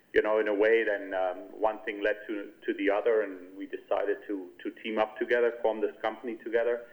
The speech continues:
and, um, yeah, you know, and, and start working more closely. And, and essentially that's, you know, uh, that's the result of that is what you first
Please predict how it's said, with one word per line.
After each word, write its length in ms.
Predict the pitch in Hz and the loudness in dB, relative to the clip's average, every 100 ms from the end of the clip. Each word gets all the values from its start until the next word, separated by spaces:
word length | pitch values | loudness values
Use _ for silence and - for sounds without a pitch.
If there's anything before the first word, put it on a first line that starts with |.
| - - - | -20 -20 -10
and, 320 | 90 92 92 | -6 -4 2
um, 380 | 95 92 92 90 - _ _ _ _ _ - | 2 2 -2 -10 -16 _ _ _ _ _ 0
yeah, 160 | 104 107 | 2 2
you 120 | 110 107 | 2 4
know, 260 | 101 104 | 6 4
and, 160 | 101 101 | 4 -2
and 240 | 104 101 - | -6 -8 -2
start 200 | 110 101 104 | 2 2 2
working 300 | 104 110 104 | 0 -2 -4
more 140 | 98 | -4
closely. 460 | - 110 117 110 101 | 2 2 2 -2 -2
And, 160 | 95 | -2
and 280 | 98 - 104 98 | -10 -6 -6 0
essentially 380 | 117 113 - 110 | 0 0 -2 2
that's, 240 | 107 - - - _ - | 2 0 -12 -20 _ -12
you 340 | - 120 113 | -10 0 2
know, 320 | 107 107 107 | 4 6 6
uh, 240 | 107 107 104 - - - _ _ _ _ | 6 4 0 -4 -18 -20 _ _ _ _
that's 160 | 107 - - | 0 0 0
the 80 | 110 | 4
result 420 | 104 104 110 110 | 4 4 4 4
of 100 | 110 | 2
that 180 | 104 101 | 2 0
is 60 | 101 113 | 0 0
what 180 | 104 | 0
you 120 | 104 95 | -4 -2
first 180 | 110 107 | 2 2